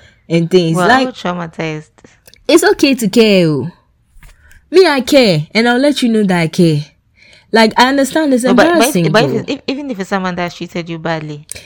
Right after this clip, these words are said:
Speaker 1: No, so you need to, obviously, you need to have respect for yourself and draw boundaries. I said to,
Speaker 2: Yeah.
Speaker 1: if you're sending
Speaker 2: That,
Speaker 1: paragraphs
Speaker 2: yeah,
Speaker 1: to
Speaker 2: those are the,
Speaker 1: someone who
Speaker 2: those
Speaker 1: is
Speaker 2: are the
Speaker 1: like,
Speaker 2: boundaries. Yeah,
Speaker 1: L O L.
Speaker 2: there are boundaries. Yeah, there's a boundary between having self-respect and expressing how you feel because you care.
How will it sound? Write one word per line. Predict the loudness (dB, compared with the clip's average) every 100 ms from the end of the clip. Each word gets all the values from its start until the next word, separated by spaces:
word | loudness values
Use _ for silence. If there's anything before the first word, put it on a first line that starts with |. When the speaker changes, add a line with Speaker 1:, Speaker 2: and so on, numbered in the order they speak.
| -20 -6
Speaker 1:
No, | 0 2 2
so | 2
you | 0 2
need | 2 0 0
to, | -2 -2
obviously, | 0 -2 -2 -2
you | -2
need | -2
to | -2
have | -2 -4
respect | -6 -4 -6
for | -6
yourself | -6 -6 -6 -6
and | -6
draw | -4 -4
boundaries. | -2 -4 -4 -6
I | -4 -4
said | -2 -4
to, | -4
Speaker 2:
Yeah. | -2 0
Speaker 1:
if | 0
you're | 0
sending | 0 -2 0 0
Speaker 2:
That, | -2 -6 0
Speaker 1:
paragraphs | 2 4 4
Speaker 2:
yeah, | 2
Speaker 1:
to |
Speaker 2:
those | 2 2
are |
the, | 2
Speaker 1:
someone | 4 4
who | 4
Speaker 2:
those | 4
Speaker 1:
is | 2
Speaker 2:
are |
the | 2
Speaker 1:
like, | 2
Speaker 2:
boundaries. | 2 4 4
Yeah, | 4
Speaker 1:
L |
O | 2
L. | 0 2
Speaker 2:
there | 0
are |
boundaries. | 0 -4 -4 -8 -14 -18 _ _ _ _
Yeah, | -4
there's | -4 -4
a | -6
boundary | -4 -6 -8 -12
between | -14 -16 -16 -14 -12 -14 -18 _ _ _ _
having | -10 -8
self-respect | -8 -8 -8 -12 -10 -10 -10 -14
and | -10
expressing | -10 -6 -6 -6 -6
how | -6
you | -6 -10
feel | -10 -10
because | -10 -8 -8
you | -10
care. | -14 -12 -12